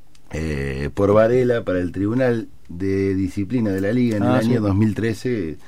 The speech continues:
Speaker 1: bueno, que estuvimos con, con Martín Goldman también, que, que, bueno, es mi amigo. Eh, estuvimos tres años hasta el dos mil dieciséis, bueno, una cuestión de desgaste nos,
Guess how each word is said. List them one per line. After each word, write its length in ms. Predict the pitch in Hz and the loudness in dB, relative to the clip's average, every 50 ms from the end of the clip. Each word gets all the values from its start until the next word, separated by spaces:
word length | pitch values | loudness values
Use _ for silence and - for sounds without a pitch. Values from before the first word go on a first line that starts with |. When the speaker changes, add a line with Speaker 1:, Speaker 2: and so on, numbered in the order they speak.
| - - - - | -16 -16 -12 -6
Speaker 1:
bueno, 140 | - 85 85 | -4 -2 -2
que 80 | 82 | -2
estuvimos 440 | 78 - 90 90 95 98 95 90 73 | -2 0 0 2 4 4 4 2 2
con, 520 | - - 78 76 73 73 69 65 65 62 64 - - - - - - - - - - - - | 0 -2 0 2 2 2 0 0 -2 -4 -6 -10 -14 -16 -16 -16 -16 -16 -16 -18 -18 -16 -14
con 120 | - - 73 | -12 -10 -8
Martín 300 | 71 73 67 - 95 95 | -8 -6 -2 0 0 2
Goldman 380 | 95 104 104 98 92 85 80 | 2 2 2 2 0 0 -2
también, 280 | 76 85 90 98 92 85 | -2 -2 0 0 0 -2
que, 220 | 71 76 71 71 - - | -2 -6 -8 -8 -10 -10
que, 100 | - 76 | -10 -10
bueno, 240 | 69 64 71 73 69 | -8 -8 -8 -6 -6
es 60 | 71 | -6
mi 60 | 71 78 | -6 -4
amigo. 400 | 82 92 98 101 101 101 107 107 - - - - - - - - - - - - | -2 0 0 2 2 0 -2 -4 -10 -16 -18 -18 -18 -18 -18 -18 -18 -18 -18 -14
Eh, 320 | - - 78 90 90 87 87 82 | -8 -4 -2 0 0 0 -2 -2
estuvimos 500 | - 95 95 104 110 117 107 98 87 - | 0 0 0 2 2 2 0 0 -2 -4
tres 300 | - 113 107 104 - - | -4 -2 -2 -2 0 0
años 240 | 101 82 80 76 73 | 0 0 0 -2 -4
hasta 160 | 69 - 82 | -6 -4 -4
el 100 | 80 80 | -4 -2
dos 140 | 78 80 78 | -2 -2 -2
mil 160 | 90 101 98 | -2 0 0
dieciséis, 400 | 107 110 101 98 101 135 139 143 | 0 -2 -2 0 4 4 6 6
bueno, 180 | 131 120 110 87 | 6 6 4 2
una 200 | 80 85 87 85 | 0 -2 -2 -2
cuestión 260 | 80 80 - 104 98 | -4 -2 0 2 2
de 100 | 95 95 | 4 4
desgaste 420 | 92 92 87 98 104 104 104 110 92 | 4 4 4 2 2 2 2 0 0
nos, 400 | 82 73 67 62 60 - - | 0 0 -4 -6 -10 -12 -16